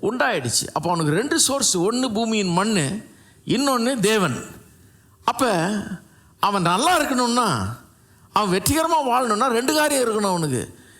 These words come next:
இந்த பூமியோட அவன் இணைஞ்சு வாழணும், இந்த பூமியில பூமி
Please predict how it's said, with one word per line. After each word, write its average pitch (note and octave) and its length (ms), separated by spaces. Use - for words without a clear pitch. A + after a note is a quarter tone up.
இந்த F#3+ 340
பூமியோட E4+ 760
அவன் C4+ 260
இணைஞ்சு B3 360
வாழணும், D#3 420
இந்த E3+ 220
பூமியில C4 880
பூமி D4 420